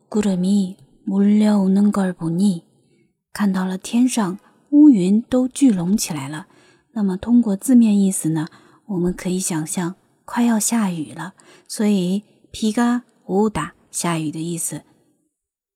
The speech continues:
句子题干中을 모양이다代表好像什么什么的模样。乌云都聚拢起来了，好像快要下雨了。我们看一下选项。第一个，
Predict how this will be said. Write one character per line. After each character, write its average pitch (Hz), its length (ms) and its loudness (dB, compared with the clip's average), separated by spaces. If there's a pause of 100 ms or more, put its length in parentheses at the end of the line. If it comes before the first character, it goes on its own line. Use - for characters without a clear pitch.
(120)
句 214 160 -2
子 185 160 -2
题 180 200 -10
干 185 180 0
中 202 240 -2 (220)
을 277 360 6
모 180 240 0
양 202 200 2
이 190 120 0
다 - 260 -10 (300)
代 165 160 -4
表 156 240 -10 (460)
好 185 420 -4
像 247 360 0 (100)
什 - 240 -6
么 180 100 -2
什 185 160 -6
么 165 140 -2
的 160 220 -10 (280)
模 165 440 -2
样。 202 340 -2 (800)
乌 277 140 6
云 240 260 10
都 262 160 4
聚 247 180 0
拢 190 220 2
起 196 140 -2
来 147 160 -2
了， 160 240 -4 (140)
好 - 180 -12
像 151 160 -6
快 196 120 -6
要 240 80 0
下 233 300 -2
雨 151 240 -8
了。 165 240 -12 (280)
我 180 60 -8
们 190 120 -2
看 208 180 0
一 - 20 0
下 190 200 -2
选 156 280 -6
项。 185 300 -6 (960)
第 240 120 0
一 247 60 0
个， 196 160 -4